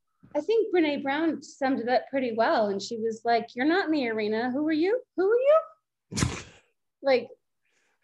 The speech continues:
Speaker 1: why don't you get on stage and make a video that we can all attack?
Speaker 2: <laughs>
Speaker 1: Right? Like, let's, let's level the playing field a little bit here. If you're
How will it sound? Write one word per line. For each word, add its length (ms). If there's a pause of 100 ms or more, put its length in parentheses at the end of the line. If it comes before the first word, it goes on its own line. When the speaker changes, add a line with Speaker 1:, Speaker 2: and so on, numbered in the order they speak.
(1700)
Speaker 1:
why 160
don't 180
you 120
get 160
on 180
stage 460 (120)
and 140
make 160
a 80
video 600
that 100
we 100
can 200
all 160
attack? 420 (720)
Speaker 2:
<laughs> 60 (2500)
Speaker 1:
Right? 400
Like, 180
let's, 200 (240)
let's 240
level 320
the 80
playing 240 (160)
field 220
a 60
little 280
bit 220
here. 260
If 60
you're 120